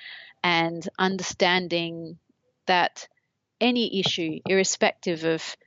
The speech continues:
what the issue might be, can be argued extremely powerfully from any side. And any side can feel equally as truthful and equally as compelling as the other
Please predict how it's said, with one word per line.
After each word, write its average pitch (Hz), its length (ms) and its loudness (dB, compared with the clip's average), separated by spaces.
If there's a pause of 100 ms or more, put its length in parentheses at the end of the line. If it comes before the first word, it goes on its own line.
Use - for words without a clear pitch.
(240)
what - 240 4
the 180 120 0
issue 190 340 -2
might 170 340 -2
be, 160 500 -2 (580)
can 208 320 0
be 190 220 -4
argued 190 500 0
extremely 208 1000 0
powerfully 175 880 0 (440)
from 180 420 2
any 190 300 2
side. - 500 2 (920)
And 185 260 0
any 220 260 2
side 170 480 2
can 180 180 -12
feel 175 300 -2
equally 190 420 0
as - 160 -2
truthful 180 500 -2
and 156 160 -4
equally 170 440 6
as 156 140 2
compelling 170 680 2 (260)
as 165 240 2
the 165 180 6
other 160 300 2